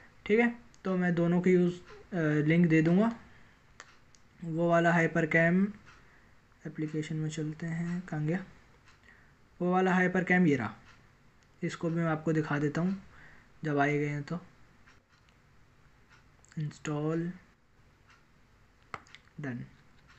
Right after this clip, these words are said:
तो ये रहा, ये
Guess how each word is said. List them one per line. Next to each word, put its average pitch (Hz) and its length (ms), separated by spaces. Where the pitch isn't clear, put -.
तो 165 80
ये 170 160
रहा, 202 240
ये 196 640